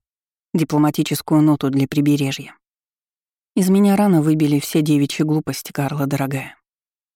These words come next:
Я не умею влюбляться, мечтать, грезить. Костюмы, украшения, прически — для меня рабочие инструменты. Меня учили ими пользоваться, но и только. Я недоверчивая, злая, циничная».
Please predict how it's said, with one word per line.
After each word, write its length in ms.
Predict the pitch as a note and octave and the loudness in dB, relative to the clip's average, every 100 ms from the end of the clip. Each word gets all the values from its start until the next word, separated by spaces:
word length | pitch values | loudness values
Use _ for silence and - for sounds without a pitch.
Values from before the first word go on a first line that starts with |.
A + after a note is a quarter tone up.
| - | -2
Я 140 | G3 | 0
не 100 | F#3 | 2
умею 320 | F3+ F3+ F3 C#3 | 4 4 4 2
влюбляться, 600 | C#3+ C#3+ C#3 - - C3 | 0 0 -4 -4 -4 -2
мечтать, 480 | B2+ - C#3+ C#3 | -2 -4 -6 -4
грезить. 560 | C#3 C#3+ C3+ C3+ - - _ _ _ _ _ _ _ _ _ _ - | -2 0 -2 -6 -12 -20 _ _ _ _ _ _ _ _ _ _ -8
Костюмы, 640 | A#3 G#3 - F#3+ F3 D3 | -6 -4 0 2 4 2
украшения, 640 | C#3 C#3 C#3 E3 D#3+ C#3+ | 2 -4 -4 0 2 2
прически — 560 | C3 C3+ - D#3+ - C#3+ | 0 -4 -2 -4 -2 -2
для 140 | C3 | 2
меня 220 | C#3+ E3 D3+ | 2 2 0
рабочие 400 | D3+ E3+ - C#3+ | -2 -4 0 -2
инструменты. 600 | - E3+ E3 C#3 - - _ _ _ _ _ _ _ - | 0 -2 0 0 -6 -20 _ _ _ _ _ _ _ -2
Меня 240 | F3+ F3 D#3+ | 2 4 2
учили 340 | D3+ G3 D3+ | 0 0 2
ими 220 | C3 C3+ | 4 4
пользоваться, 680 | - C3+ C3 B2+ - - C3+ | 2 -2 -2 -6 -10 -6 -2
но 160 | C#3 | 0
и 60 | C3 | -2
только. 340 | B2+ A#2+ - _ _ _ _ _ _ _ _ | -6 -12 -16 _ _ _ _ _ _ _ _
Я 140 | G#3 G#3 | -2 2
недоверчивая, 840 | D3 C#3 C#3 C#3+ - - C3 C3 | 2 2 0 -2 -4 -6 -2 -2
злая, 380 | D3 C3+ B2+ B2 | -2 -2 -2 -6
циничная». 760 | - C3+ C3+ C#3 - - - | -4 -2 0 -2 -8 -14 -18